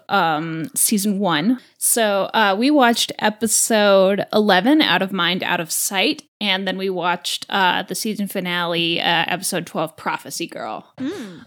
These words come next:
Speaker 1: Um, and I, just right out of the gate, the acting in these two episodes, like,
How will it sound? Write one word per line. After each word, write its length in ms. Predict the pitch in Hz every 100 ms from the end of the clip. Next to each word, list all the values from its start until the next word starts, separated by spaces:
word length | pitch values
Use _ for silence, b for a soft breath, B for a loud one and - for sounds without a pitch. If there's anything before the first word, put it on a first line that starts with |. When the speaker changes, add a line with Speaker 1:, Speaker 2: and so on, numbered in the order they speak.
| -
Speaker 1:
Um, 420 | 214 180 185 240 - B B B -
and 180 | 233 -
I, 380 | 208 226 330 - -
just 300 | 220 302 - -
right 320 | 208 208 214
out 200 | 240 240
of 40 | 220
the 80 |
gate, 380 | 185 190 202 190
the 160 | 214 -
acting 540 | 185 202 - 320 302
in 180 | 285 233
these 220 | 208 208
two 180 | - 254
episodes, 840 | 156 - 214 - 240 247 247 226 - _
like, 440 | 208 196 170 -